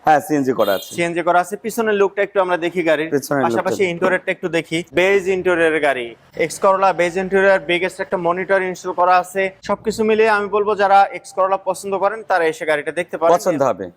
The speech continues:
Speaker 2: ইব্রাহিম কার সেন্টার টু-তে পাবেন। আবার পিছনে কিন্তু এসপোলার ইনস্টল করা আছে। ব্রেক লাইটটা কিন্তু একটু স্টাইলিশ করা আছে,
Speaker 1: হুম।
Speaker 2: পাশাপাশি স্পোলার ইনস্টল করা আছে। প্রাইসটা কেমন হবে?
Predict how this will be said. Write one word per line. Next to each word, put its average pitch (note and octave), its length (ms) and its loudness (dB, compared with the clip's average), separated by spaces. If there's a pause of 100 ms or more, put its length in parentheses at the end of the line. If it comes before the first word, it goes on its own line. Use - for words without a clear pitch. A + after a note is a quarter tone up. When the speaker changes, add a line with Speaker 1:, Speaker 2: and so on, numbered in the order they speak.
(140)
Speaker 2:
ইব্রাহিম D#3+ 280 -2
কার E3 100 -2
সেন্টার E3+ 320 -6
টু-তে G3 220 0
পাবেন। G3 340 0 (240)
আবার F3+ 340 4
পিছনে A3+ 280 -2
কিন্তু A3 220 0
এসপোলার G#3+ 580 2
ইনস্টল G3 300 -4
করা D3 200 2
আছে। A#2+ 280 -6 (160)
ব্রেক F#3 280 0
লাইটটা G3+ 320 0
কিন্তু G3 480 0
একটু F#3+ 560 0
স্টাইলিশ E3+ 400 -2
করা E3+ 260 2
আছে, D#3+ 260 -6
Speaker 1:
হুম। - 160 0
Speaker 2:
পাশাপাশি C3+ 600 -2
স্পোলার F3 400 0
ইনস্টল E3+ 280 -6
করা E3 240 0
আছে। E3+ 360 -2 (160)
প্রাইসটা F#3 360 -2
কেমন C#3+ 260 -4
হবে? G#2 220 -8